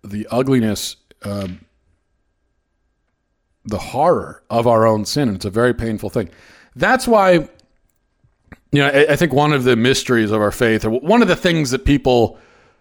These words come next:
I think, really wonder about, and, uh, particularly people who aren't Christians, this is one of the objections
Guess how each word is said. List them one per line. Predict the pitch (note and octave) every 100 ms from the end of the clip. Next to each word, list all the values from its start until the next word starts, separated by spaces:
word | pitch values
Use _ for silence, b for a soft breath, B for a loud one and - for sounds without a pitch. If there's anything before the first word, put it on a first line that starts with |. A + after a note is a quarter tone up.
| b b b _ _ _ _ _ _
I | A#2+
think, | C#3+
really | B2 B2+
wonder | A2 A#2 A#2+ A2
about, | G#2 G2+ G2 G2+ _
and, | A#2 A2+ A2 G#2+
uh, | G#2+ G#2+
particularly | - E3+ D#3+ C3
people | B2 - - - A#2+
who | A#2
aren't | B2 C3
Christians, | - G2 - F#2 F2+
this | G2+
is | G#2
one | A2
of | G#2
the |
objections | F#2+ G2+ G#2 - G2+ F2 -